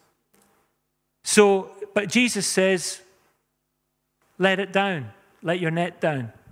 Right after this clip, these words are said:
So he says, "Nevertheless, okay, at your word, I'll let it down." And the prayer that came out of that was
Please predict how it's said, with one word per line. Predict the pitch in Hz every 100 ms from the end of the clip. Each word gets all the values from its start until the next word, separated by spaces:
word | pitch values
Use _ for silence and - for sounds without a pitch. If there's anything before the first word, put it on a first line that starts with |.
| _ _ _ _ _ _ _ _ _ _ _ _ _ _ _
So | - -
he | 185
says, | 180 185 170 -
"Nevertheless, | 143 143 151 160 180 214 202 - - _ _ _ _ -
okay, | 135 - 180 190 170 - _ -
at | 156
your | 180 156
word, | 147 170 165
I'll | 160
let | 156 160
it | 185
down." | 165 165 143 131 _ _
And | - 165
the |
prayer | - - 208 214
that | 185
came | - 175
out | 170 175
of | 147
that | 160 160 160 170
was | 147 143 131